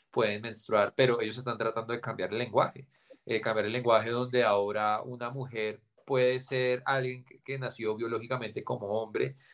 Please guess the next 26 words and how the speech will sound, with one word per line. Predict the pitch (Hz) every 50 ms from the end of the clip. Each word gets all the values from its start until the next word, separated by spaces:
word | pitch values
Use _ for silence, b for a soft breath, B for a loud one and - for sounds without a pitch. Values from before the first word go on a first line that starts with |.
| b b
pero | - 127 113
pues | - 117 110
ahora | 113 107 104
es | 107 101
considerado | - 113 110 - 127 123 110 104 101 113
mujer | 127 117 104 117 131 156
y | 151 123
uno | 107 104 107
tiene | 107 107 104 107
que | 104 113
considerarlo | 107 - 120 117 123 117 104 90 92 95 104
mujer | 113 120 101 104 104 104 110 - B B B B B
y | B 131
uno | 127 127
está | 127 127 - 143 147
mal | 160 165 160 160 156 - - _ _ _ _ _ _ _ _ _ _ _ _ _ - -
al | 123 123 123 123
no | 123 123
hacerlo | 113 110 - 160 185 185 147 127 110 107
y | 107 104
uno | 104 101 101 110 117
ve | 123 127 127 127 127
que | - 135
desde | 131 131 131 131 123 123 - 113 104 101 101
esos | 101 - - 110 110 104 117
lugares, | 131 131 127 120 113 113 117 113 113 127 - - -